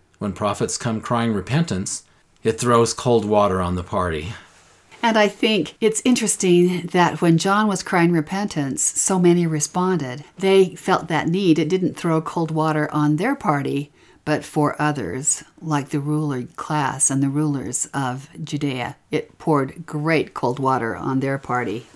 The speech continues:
Speaker 1: Elder Christofferson continues, "But in reality, the prophetic call should be received with joy. Without repentance,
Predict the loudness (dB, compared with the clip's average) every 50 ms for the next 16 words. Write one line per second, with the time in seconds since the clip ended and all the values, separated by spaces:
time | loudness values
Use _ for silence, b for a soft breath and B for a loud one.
0 | b b b b b b b b b b b b b b b b b _ -8 -6
1 | -6 -6 -6 -6 -6 -6 -6 -2 -2 -2 -2 -2 -2 -6 -6 -6 -6 -6 -6 -6
2 | -6 -6 -4 -4 -4 -2 -4 -4 -4 -4 -4 -4 -2 -2 -2 -2 -2 -2 0 0
3 | 0 0 0 0 0 -2 -2 -4 -4 -6 -6 -8 -8 -8 -8 -10 -8 -6 -4 -4
4 | -4 -6 -8 -10 -8 -6 -4 -4 -2 -2 -4 -4 -6 -10 b b b b b -8
5 | -6 -6 -4 -2 -2 -2 -2 -2 -4 -4 -4 -4 -2 -2 -4 -4 -4 -6 -6 -8
6 | -8 -8 -8 -6 -4 -4 -4 -4 -6 -8 -10 -12 _ b b b b b b b
7 | b b b b b -6 -6 -2 0 0 0 2 2 0 0 0 0 -2 -2 -2
8 | -4 -4 -4 -4 -6 -8 -10